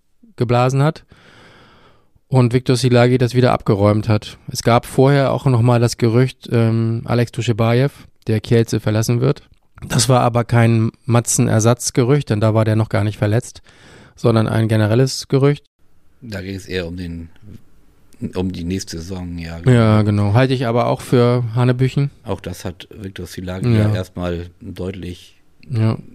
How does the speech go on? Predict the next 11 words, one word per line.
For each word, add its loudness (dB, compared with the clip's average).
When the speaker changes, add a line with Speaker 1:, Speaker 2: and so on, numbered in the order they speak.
Speaker 2:
dementiert, -8
indem -8
er -10
gesagt -12
hat, -12
er -4
hat -6
nicht -4
mit -6
ihm 0
gesprochen. -6